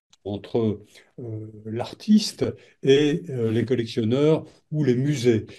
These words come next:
Et quand je dis de passage, je devrais même plutôt dire de passeur, en réalité.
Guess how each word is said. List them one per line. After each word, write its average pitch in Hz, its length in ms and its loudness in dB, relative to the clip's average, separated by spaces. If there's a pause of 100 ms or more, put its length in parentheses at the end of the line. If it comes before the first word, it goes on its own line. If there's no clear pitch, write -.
(160)
Et 107 80 -6
quand 120 160 -4
je 123 120 0
dis 127 180 0
de - 60 -8
passage, 135 640 2 (220)
je 123 120 -6
devrais 120 380 0
même 135 200 0
plutôt 120 280 -4
dire 147 180 2
de 117 80 2
passeur, 101 720 2 (120)
en 101 80 -6
réalité. 98 600 -2